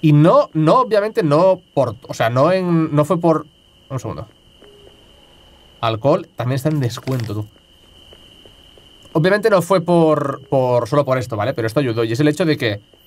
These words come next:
hubo mucha gente que, y estaba ya subido el vídeo, o sea, el juego entero incluso, a YouTube.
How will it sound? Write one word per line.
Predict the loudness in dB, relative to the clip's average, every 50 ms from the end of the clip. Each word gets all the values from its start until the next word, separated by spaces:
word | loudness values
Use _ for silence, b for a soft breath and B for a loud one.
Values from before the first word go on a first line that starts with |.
| _ _ _ _ _ -6
hubo | -4 0
mucha | 0 2 2 2 0
gente | 0 0 0 0 -2 -4
que, | -2 0 0 0 0 -2 -4 -6 -6
y | -6 -4 -2 -2
estaba | -2 0 0 0
ya | 2 0 -2
subido | -2 -2 -2 -2 0 0 0
el | -2 -2
vídeo, | -2 -2 -2 -2 -2 -2 -2
o | -2
sea, | -2 -2 -2
el | -2
juego | -2 -2 0 0
entero | 0 0 0 0 0 0 0 0
incluso, | 0 -2 -4 -4 -4 -6 -4 -6 -10 -10 -12 _ _ -8
a | -6 -4
YouTube. | -4 -2 -4 -6 -6 -8